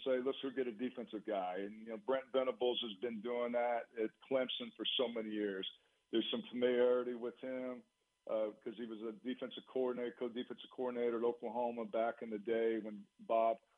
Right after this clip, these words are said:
Coach Stoops, uh, won the national championship. So he, he's got, he, he has plays a, he, he has a different brand of football defensively, and I think he has a reputation as being a defensive player, uh, somewhat like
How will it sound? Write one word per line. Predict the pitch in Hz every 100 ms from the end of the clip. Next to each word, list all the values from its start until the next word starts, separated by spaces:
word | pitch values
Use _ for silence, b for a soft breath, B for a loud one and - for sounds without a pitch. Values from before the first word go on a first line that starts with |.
| _
Coach | - 123 -
Stoops, | - 117 107 -
uh, | 120
won | 110 120 117
the | 113
national | 117 113 - 107
championship. | - 120 113 113 101 - 104 -
So | 127
he, | 117 123 117 - _ _ _ _ _ _ -
he's | 123 131 -
got, | 151 147 143
he, | 131 143 143 156 147
he | 143 151
has | 151 147
plays | 151 151 139
a, | 135 -
he, | 156 139 135
he | 131
has | 143 127
a |
different | 123 139 139 113
brand | 127 135 139 139
of | 123 -
football | 143 113 120 120 113
defensively, | 135 135 - 120 - 117 107 117 117 120 - b b _
and | 123
I | 131
think | 131 156 143 127 -
he | 131 135
has | 139 139 131
a |
reputation | 117 143 135 135 - 151 165 160 135
as | 113
being | 98 120
a | 107
defensive | 101 104 110 101 104
player, | - 117 117 113 - _ _ _ _ _
uh, | - - -
somewhat | 165 151 147 151 147
like | 147 143